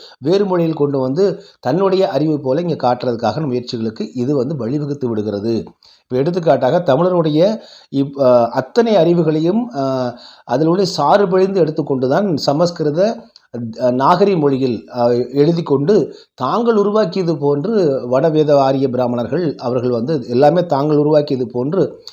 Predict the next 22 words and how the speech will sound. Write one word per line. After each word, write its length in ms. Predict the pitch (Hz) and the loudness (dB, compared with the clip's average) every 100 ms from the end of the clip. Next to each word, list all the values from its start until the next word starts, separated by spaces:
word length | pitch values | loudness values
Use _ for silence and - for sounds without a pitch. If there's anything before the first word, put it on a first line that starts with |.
| - - | -20 -6
அவர்கள் 320 | 127 127 123 | -4 0 -2
வந்து 260 | 117 165 | -2 -2
இங்கே 260 | 131 120 120 | -4 -2 -2
வந்து 200 | 107 139 | -2 -4
நமக்குள்ள 400 | 127 117 127 127 | -4 -4 -4 -4
திணிக்கிறாங்க. 560 | 127 135 135 113 90 - | -2 -2 0 -2 -4 -4
எடுத்துக்காட்டாக 920 | 151 160 127 117 110 170 160 - - - - | -2 0 0 0 -2 0 -2 -2 -18 -20 -10
நம்முடைய 340 | 127 135 135 147 | -6 -2 0 2
சதுராட்டம் 600 | 156 196 180 175 180 143 | 4 6 6 4 -2 -2
என்கிற 340 | 143 135 127 127 | -2 -2 -2 0
சதுராட்ட 400 | 151 160 156 135 | 2 2 2 0
கலை 280 | 120 131 | 2 4
தான் 120 | 147 147 | 4 2
வந்து 200 | 127 123 | 0 -4
பாத்தீங்கன்னா, 560 | 117 113 120 180 135 - - - | -6 -6 -4 -4 -6 -12 -20 -4
அவர்கள் 300 | 120 123 120 | -2 0 2
பரதமுனி 600 | 120 156 180 170 185 208 | 4 6 4 4 0 0
என்கிற 340 | 143 143 131 | -2 0 0
ஒரு, 380 | 123 156 156 120 | 0 0 -2 -2
ஒரு 140 | 123 113 | -4 0
கேரக்டரை 300 | 135 143 - | 2 2 0
உருவாக்கி 760 | 123 120 139 117 - 196 117 | 0 2 2 2 0 -4 -4